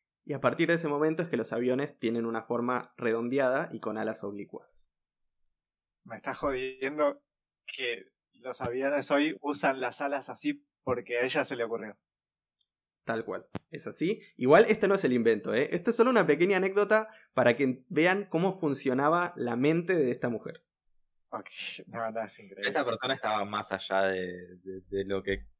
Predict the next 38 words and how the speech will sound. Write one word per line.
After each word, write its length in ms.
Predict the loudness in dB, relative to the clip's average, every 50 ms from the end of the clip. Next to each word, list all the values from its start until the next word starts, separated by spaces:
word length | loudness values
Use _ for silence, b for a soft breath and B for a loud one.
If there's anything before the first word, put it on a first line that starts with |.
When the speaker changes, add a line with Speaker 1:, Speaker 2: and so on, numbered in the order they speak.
| _ _ _
Speaker 3:
de, 340 | -20 -20 -20 -16 -14 -12 -8
de 180 | -4 -2 -2
lo 100 | 0 -2
que 80 | -2 -2
yo 140 | -2 -2 -2
siento 300 | 0 -2 -2 -2 -2 -2
que 100 | -4 -2
puedo 220 | 0 2 2 2
aspirar. 500 | 2 -2 -4 -2 -2 0 0 -2 -4 -8 _ _ _ _ _ _ _
Speaker 1:
Sí. 240 | -14 -12 -12 -8
Speaker 2:
Del 220 | -4 -4 -2 -2 -2
universo 500 | -4 -4 -2 0 0 0 0 -2 -4 -2
mismo, 520 | -2 0 0 0 0 -2 -4 -6 -6 -8 -10
o 80 | -12
sea, 520 | -14 -8 -4 -2 -2 -2 -2 -6 -10 -16 _ _ _ _ _ _ _ _ _ _ _ _ _ _ _ _ _ _ _
hoy 200 | 2 4 6 6
por 200 | 6 6 6 6
hoy 120 | 8 8 8
los 200 | 6 4 2 0
aviones 340 | 0 2 2 2 0 0 -2
tienen 200 | -2 -2 -2 -2
esa 180 | -2 -4 -4 -4
forma. 520 | -4 -4 -4 -4 -4 -6 -8 -8 -10 _ _ _ _ _ _ _ _ _ _ _ _
Speaker 1:
Sí, 200 | -10 -8 -8 -6
sí. 220 | -6 -10 -12 -14 _ _ _ _ _ _ _ _ _ _ _ _ _
Sí, 140 | -12 -12 -12
sí. 180 | -10 -12 -16 b b b
Es 140 | b -6 0
más, 360 | 2 2 2 2 0 -4 -18 _ _ _ _ _ _ _ _ _ _ _ _ _
si, 580 | -20 -14 -8 -6 -4 -4 -4 -6 -8 -10 -14 _
si 220 | -16 -8 -6 -2 0
ves 200 | 2 2 2 2
los 180 | 2 -2 -2
que 120 | 0 -2 0
vienen 340 | 2 4 4 4 2 2 -2
después 360 | -4 -4 0 0 2 4 4
de 140 | 4 4 4
esto, 580 | 2 -4 -6 -4 0 0 0 0 -4 -10 _